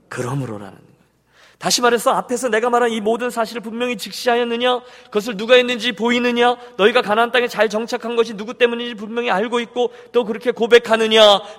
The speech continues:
그렇다면 이와 같은 사실들을 분명히 알고 있는 너희는 그러므로 이제 이렇게 살아라. 이게 오늘 우리들 설교의 본론이 되겠습니다. 너희는 그러므로, 여러분, 십사 절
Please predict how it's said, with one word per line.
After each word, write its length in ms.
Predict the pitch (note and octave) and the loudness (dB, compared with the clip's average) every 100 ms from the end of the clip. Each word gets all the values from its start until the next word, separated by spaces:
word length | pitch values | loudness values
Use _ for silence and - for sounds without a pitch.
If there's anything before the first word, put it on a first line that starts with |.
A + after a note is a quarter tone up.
| - | 0
그렇다면 720 | B3 F4 F4 C4+ C4+ C#4 F3 - - | 2 2 2 0 2 2 0 -12 -14
이와 240 | E3+ C4 D4+ | -2 0 4
같은 280 | D4 D4+ C#4+ | 2 0 -6
사실들을 640 | C#4 C#4+ C4+ C4+ C4 C4 | -6 -6 -10 -10 -8 -10
분명히 340 | B3 B3 C4 | -10 -8 -2
알고 220 | A#3 A#3 | 0 0
있는 180 | A#3+ A#3 | -2 -2
너희는 360 | G#3 G#3 G#3+ F#3+ - - _ | 0 2 0 -2 -10 -20 _
그러므로 1120 | - B3 D#4 D4 C4 A3 G3 D#4 F4 - - - | -2 0 4 2 2 2 4 4 0 -6 -18 -12
이제 580 | F3 D3+ E3 F3 E3+ - | -10 -4 -4 -4 -8 -10
이렇게 640 | C3 C3+ B2 - B2+ B2 | -4 -4 -6 -10 -10 -10
살아라. 580 | - - C#3+ A2 - - _ | -14 -14 -12 -14 -18 -20 _
이게 160 | E3 F#3+ | -10 -8
오늘 240 | D#3 D#3+ | -8 -10
우리들 320 | C#3 A#2+ A#2+ | -12 -14 -16
설교의 440 | A#2 B2+ A2+ C3+ A3+ _ _ | -16 -16 -14 -14 -16 _ _
본론이 320 | - A2 A2 | -16 -14 -10
되겠습니다. 560 | D#3+ B2 G#2+ - F2+ _ _ _ _ _ _ | -10 -10 -12 -16 -20 _ _ _ _ _ _
너희는 240 | B2 B2+ B2 | -10 -10 -10
그러므로, 560 | D#3 D#3+ A2+ G2+ G2 _ _ _ - | -8 -8 -10 -18 -20 _ _ _ -10
여러분, 240 | C#3+ C3+ | -8 -8
십사 420 | - - - G#3+ | -12 -12 -2 -2
절 280 | F3 C3+ | 0 -4